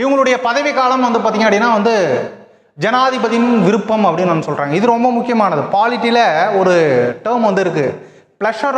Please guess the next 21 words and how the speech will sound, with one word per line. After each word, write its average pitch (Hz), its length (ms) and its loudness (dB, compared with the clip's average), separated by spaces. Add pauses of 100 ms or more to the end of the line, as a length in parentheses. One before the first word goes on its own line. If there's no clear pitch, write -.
of 233 80 -2 (180)
president 208 540 0
அப்படின்னு 160 260 -2
சொல்லுவாங்க. 123 280 -4 (1200)
என்ன 240 160 0
சார் 269 160 0
அது 180 100 0 (100)
pleasure 247 360 -2
of 240 180 0
president? 190 400 0 (220)
ஜனாதிபதியின் 214 600 0
விருப்பம்னா 185 440 2
என்ன? 160 100 0 (500)
அவர் 170 200 0
நினைச்சா 214 360 -2
ஒருத்தரை 202 300 0
வந்து 180 160 0
பாத்தீங்கன்னா 180 280 2
வந்து 156 140 0
அப்பாயிண்ட் 160 280 -4
பண்ணலாம், 135 280 0